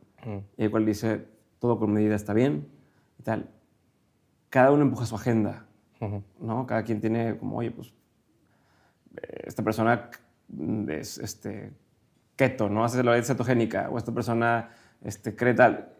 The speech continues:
Speaker 2: ¿Cómo evit-, o sea, no, eh, creo que es inevitable un poco que cada medio tenga ciertos valores apegados a las creencias,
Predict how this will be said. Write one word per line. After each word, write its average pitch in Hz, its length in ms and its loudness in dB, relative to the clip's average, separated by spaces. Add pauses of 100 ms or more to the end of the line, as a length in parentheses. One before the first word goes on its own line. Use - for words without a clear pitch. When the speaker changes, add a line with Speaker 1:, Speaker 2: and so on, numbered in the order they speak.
(1300)
Speaker 2:
¿Cómo 143 280 6
evit-, 139 320 4
o - 40 -4
sea, 113 140 -4 (160)
no, 123 200 0
eh, 123 120 -2
creo 120 140 -4
que 160 60 0
es 147 60 0
inevitable 123 380 2
un 127 100 0
poco 131 600 0 (380)
que 110 280 -4
cada 120 240 0
medio 123 320 2
tenga 120 260 -4
ciertos 120 680 -4 (340)
valores 120 640 2 (300)
apegados 117 500 2
a - 360 0
las 117 220 0
creencias, 123 720 2